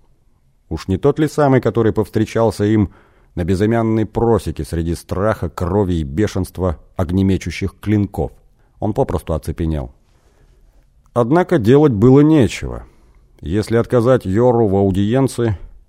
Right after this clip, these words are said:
Эри снова заведет свою волынку про знахаря.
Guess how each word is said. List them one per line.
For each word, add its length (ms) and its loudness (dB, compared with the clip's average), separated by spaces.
Эри 200 2
снова 360 2
заведет 360 2
свою 260 0
волынку 440 0
про 200 0
знахаря. 600 -2